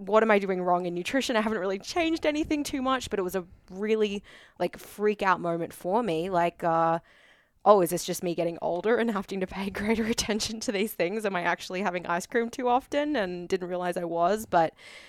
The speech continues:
sat down, chatted with my doctor, and she's like, "You just went through a massive inflammatory process, overcoming covid.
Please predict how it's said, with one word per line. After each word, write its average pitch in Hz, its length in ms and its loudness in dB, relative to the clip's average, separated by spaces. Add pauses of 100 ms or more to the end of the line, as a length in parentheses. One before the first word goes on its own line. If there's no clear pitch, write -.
(140)
sat 180 260 6
down, 180 200 4
chatted 175 280 0
with 170 80 -6
my 160 100 0
doctor, 165 340 -2
and 165 120 -8
she's 165 120 -12
like, 170 160 -6
"You 214 60 -8
just 320 180 -6
went 302 140 -4
through 220 140 -6
a 180 40 -6
massive 165 680 -6
inflammatory 165 720 -4
process, - 680 -6
overcoming 165 640 -4
covid. 180 580 -4